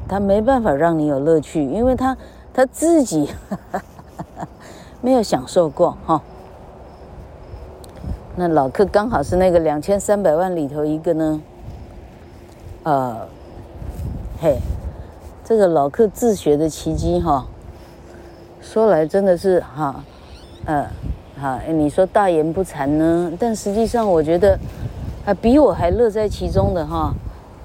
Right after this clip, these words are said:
诶，我发现真的很少哈。为啥？因为老客学的时候呢，啊，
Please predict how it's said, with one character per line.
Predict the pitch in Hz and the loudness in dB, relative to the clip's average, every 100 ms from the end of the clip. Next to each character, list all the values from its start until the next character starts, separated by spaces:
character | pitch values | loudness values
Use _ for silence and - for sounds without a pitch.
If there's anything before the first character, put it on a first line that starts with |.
| - - - - | -20 -20 -10 2
诶， | 170 151 147 151 | 4 4 4 2
我 | 120 190 | 2 2
发 | 226 | 2
现 | 254 254 226 | 2 0 4
真 | 262 269 | 2 4
的 | |
很 | 202 170 202 | 0 -2 -2
少 | - - 135 120 - | -4 -2 -2 -4 -6
哈。 | 170 151 123 - - - - - - | -2 -2 -6 -20 -20 -20 -20 -20 -4
为 | 240 285 | 2 2
啥？ | - 139 - - - - - - | 2 -4 -4 -8 -10 -12 -10 -4
因 | 285 | 0
为 | 285 | 2
老 | 175 151 | 2 0
客 | 143 262 | 0 2
学 | 247 - 160 170 | 2 2 2 4
的 | 202 | 0
时 | 190 185 | -4 -4
候 | 180 202 | -2 0
呢， | 190 175 170 165 - - - - - - - - | 2 2 0 -2 -6 -8 -8 -12 -12 -14 -18 -12
啊， | 160 147 143 | -6 -6 -6